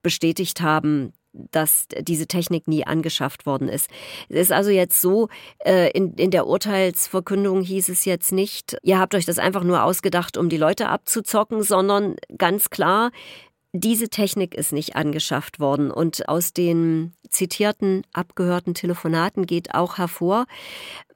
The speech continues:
dass dieses System einfach nicht funktioniert hat, was die sich da ausgedacht hatten. Also, mm, es ist dann zitiert worden, dass da Geschäftsführer untereinander sich mal unterhalten und sagen, "Wir sind,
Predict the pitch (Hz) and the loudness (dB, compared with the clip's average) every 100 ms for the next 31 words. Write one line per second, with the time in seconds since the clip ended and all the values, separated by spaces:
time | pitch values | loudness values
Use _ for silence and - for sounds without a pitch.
0 | _ - - 196 202 - - - 214 220 | _ -4 2 2 4 2 2 0 0 0
1 | - 180 - 269 247 202 196 185 190 180 | 0 -2 0 0 2 0 2 0 0 -2
2 | - - 156 - 165 165 156 165 - 127 | -2 -4 -2 0 0 2 0 -2 -4 -4
3 | - 143 156 - 151 147 - 120 - 143 | -4 -4 -4 -4 -4 -4 -4 -2 -2 -2
4 | - 135 120 - - 151 147 143 - - | -2 -4 -6 -6 -4 -4 -2 -6 -8 -14
5 | - - 175 175 165 151 - 95 - - | -14 -4 0 2 2 0 -4 -8 -10 -12
6 | - 151 175 180 175 165 170 - 190 - | -4 0 0 2 2 0 -2 0 0 2
7 | 180 175 170 165 - 165 165 - 170 - | 2 2 2 0 0 0 0 -2 -2 -4
8 | - 170 160 139 170 175 170 170 170 165 | -4 -2 0 0 0 0 2 2 0 -2
9 | 170 175 160 160 170 160 156 165 170 175 | -2 0 0 -2 -2 0 0 0 2 2
10 | 165 - 71 117 170 151 160 165 170 165 | 2 0 -2 0 0 2 2 2 0 0
11 | - - 156 170 170 170 160 - | -4 -2 0 2 2 2 0 -4